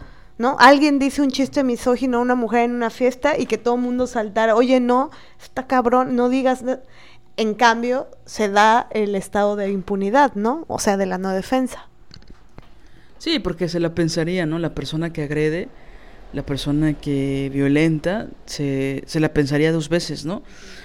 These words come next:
Speaker 2: Porque vendría toda la crítica de varias personas, ¿no? Pero bueno,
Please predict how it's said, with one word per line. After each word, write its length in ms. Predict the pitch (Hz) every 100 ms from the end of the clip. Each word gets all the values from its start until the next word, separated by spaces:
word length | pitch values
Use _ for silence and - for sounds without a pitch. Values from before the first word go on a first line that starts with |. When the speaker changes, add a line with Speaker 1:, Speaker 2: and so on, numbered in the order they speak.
| - -
Speaker 2:
Porque 280 | 143 - -
vendría 480 | 151 147 143 151 151
toda 200 | 156 151
la 120 | 143
crítica 640 | - 147 156 147 151 147 - - - -
de 100 | 156
varias 340 | 151 151 160
personas, 680 | - 139 131 170 156 143 139
¿no? 120 | 190 - - - - -
Pero 140 | 208
bueno, 280 | 233 240